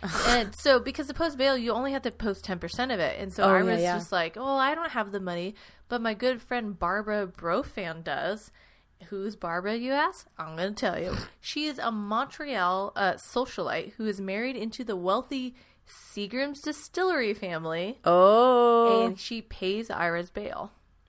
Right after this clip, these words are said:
Speaker 2: So, <laughs> Ira's released on bail, and he's telling everyone that he's innocent.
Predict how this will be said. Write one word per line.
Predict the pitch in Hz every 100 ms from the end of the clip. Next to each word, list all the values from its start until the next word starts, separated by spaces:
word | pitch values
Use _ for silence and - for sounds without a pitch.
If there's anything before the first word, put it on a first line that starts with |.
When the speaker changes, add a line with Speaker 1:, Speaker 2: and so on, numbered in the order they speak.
| _ _ _
Speaker 2:
So, | - - - -
<laughs> | - -
Ira's | 190 208 247 -
released | 269 247 247 269
on | 294
bail, | 208 113 131 214 - -
and | 208
he's | 208 214
telling | - 175 196
everyone | - 190 240 262 285 285
that | 214 185
he's | 220 208 190
innocent. | 180 156 - 117